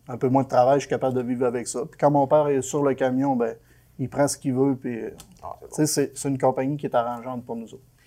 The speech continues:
Speaker 2: Puis, euh, comme mot de la fin, euh, c'est quoi tu, euh, c'est quoi tu pourrais dire à quelqu'un qui veut se partir une compagnie de transport, ben, compagnie de transport, il veut s'acheter un camion, c'est quoi tu pourrais te donner comme conseil ?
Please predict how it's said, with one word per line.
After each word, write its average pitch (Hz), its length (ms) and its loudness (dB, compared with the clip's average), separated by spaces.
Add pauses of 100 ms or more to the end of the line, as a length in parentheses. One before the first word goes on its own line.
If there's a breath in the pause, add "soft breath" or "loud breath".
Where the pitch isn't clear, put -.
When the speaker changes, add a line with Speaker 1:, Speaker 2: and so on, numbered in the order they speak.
(260 soft breath)
Speaker 2:
Puis, 98 260 2
euh, 90 380 4 (100)
comme 104 160 0
mot 110 160 2
de 107 60 -4
la 104 120 6
fin, 131 200 -2
euh, 104 360 -4
c'est 101 220 -8
quoi 143 200 4
tu, 95 580 -6
euh, 80 380 0
c'est - 180 -12
quoi 151 140 0
tu - 120 -10
pourrais 98 360 2
dire 113 440 0
à 90 60 -6
quelqu'un 92 320 -8
qui - 120 -14
veut 90 140 -8
se - 80 -14
partir 107 420 -6
une 90 120 -6
compagnie 98 460 -2
de 101 60 -18
transport, 98 580 -2
ben, 78 220 -6
compagnie - 200 -20
de - 60 -18
transport, 87 340 -4
il 85 60 -10
veut 92 80 -6
s'acheter 101 260 -8
un 95 40 -8
camion, 90 320 -16
c'est - 120 -14
quoi - 100 -4
tu - 100 -10
pourrais 98 200 -2
te 92 60 -4
donner 95 160 -4
comme 95 160 -12
conseil ? 110 320 -8